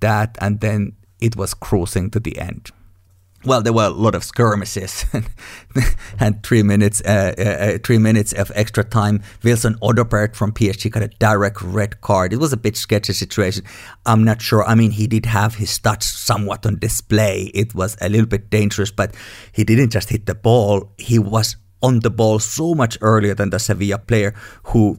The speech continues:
then crashed on his feet. He came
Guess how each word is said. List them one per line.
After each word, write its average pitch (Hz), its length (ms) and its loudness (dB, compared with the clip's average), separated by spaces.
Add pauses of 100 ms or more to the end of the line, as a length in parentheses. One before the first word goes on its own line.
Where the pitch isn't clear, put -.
then 107 200 2
crashed - 580 -4 (140)
on 110 160 2
his 101 200 -4
feet. - 400 -6 (480)
He 113 120 -6
came 110 500 2